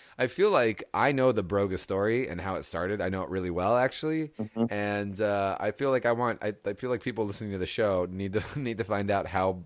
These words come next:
Speaker 1: how the hell Broga started. Like, what the fuck?
Speaker 2: Yeah.
Speaker 1: What the fuck happened? <laughs>
Speaker 2: What the fuck happened? Why? Why, why, why did somebody create this, this thing called Broga?
Speaker 1: Yeah.
Speaker 2: You know, at, at the end of the day, it was created because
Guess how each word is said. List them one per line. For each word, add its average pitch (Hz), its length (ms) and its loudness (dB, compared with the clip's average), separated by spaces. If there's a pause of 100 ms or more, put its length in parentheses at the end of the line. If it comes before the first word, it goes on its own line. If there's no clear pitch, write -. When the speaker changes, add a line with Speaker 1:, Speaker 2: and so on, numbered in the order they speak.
Speaker 1:
how 107 160 2
the 113 100 4
hell 104 220 4
Broga 95 340 0
started. 80 440 -4 (160)
Like, 113 180 -4
what 117 200 2
the 123 60 0
fuck? 131 160 12
Speaker 2:
Yeah. 147 280 12
Speaker 1:
What 131 200 0
the - 80 2
fuck 131 220 6
happened? 95 480 2
<laughs> 135 60 -6 (240)
Speaker 2:
What 127 260 12
the 147 80 8
fuck 131 280 12
happened? 110 420 12
Why? 101 640 12
Why, 104 300 12
why, 110 260 10
why 98 400 12
did 92 200 2
somebody 107 540 4 (300)
create 107 460 6
this, - 420 6
this 110 360 2 (100)
thing 107 320 10
called 95 300 10
Broga? 95 520 12
Speaker 1:
Yeah. 107 380 6
Speaker 2:
You 240 80 12
know, 170 240 12 (480)
at, - 280 8
at 135 140 10
the 135 140 12
end 175 140 12
of 165 80 12
the 127 80 12
day, 107 340 12
it 110 40 12
was 110 180 8
created 127 480 10
because 101 840 12